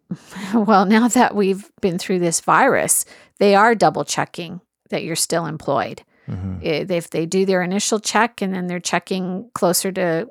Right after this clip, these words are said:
Speaker 1: closing, they will possibly be doing that to check to make sure you're still working.
Speaker 2: More than even before.
Speaker 1: Yes, absolutely.
Speaker 2: Yeah.
Speaker 1: So, yeah, there's a few things that could happen there
Speaker 2: Yeah.
Speaker 1: to prevent that.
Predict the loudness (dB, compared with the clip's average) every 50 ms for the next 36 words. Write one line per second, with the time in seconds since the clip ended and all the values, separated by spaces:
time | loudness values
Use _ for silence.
0 | _ -6 -2 0 0 2 2 2 2 2 2 0 -2 -4 _ _ _ _ -18 -8
1 | -4 -2 -2 -2 -2 -2 0 2 4 4 4 2 2 2 4 6 6 6 4 0
2 | 0 2 2 2 2 2 0 2 2 2 2 2 2 0 0 -2 -2 -4 -6 -4
3 | -2 -2 -2 _ -6 -8 -6 -6 -6 -6 -6 -6 -4 -2 -2 -2 -2 -2 0 0
4 | 0 0 0 0 -2 -2 -4 -6 -6 -6 -6 -2 2 4 6 6 6 4 2 2
5 | 2 2 2 0 -2 -2 -2 -4 0 2 4 4 4 4 4 4 6 6 4 2
6 | 2 2 2 2 2 2 0 -2 -6 -12 _ _ _ _ _ _ -8 -8 -8 -6
7 | -4 -2 0 0 0 0 -2 -4 -4 -2 0 2 4 6 6 6 6 4 4 2
8 | -2 -6 -10 _ _ _ _ _ _ -10 -8 -4 -4 -2 -2 -2 -2 -4 -4 -6
9 | -8 -10 -8 -4 -2 -2 -2 0 -2 -2 -2 -2 -4 -6 -6 -6 -4 -6 -2 0
10 | 0 0 0 0 -4 -8 -6 -6 -4 -4 -2 -4 -4 -6 _ _ _ _ -6 -4
11 | -2 -2 0 0 2 2 0 0 -2 -4 -4 -2 -2 -2 -4 -4 -2 0 0 0
12 | 0 -2 -6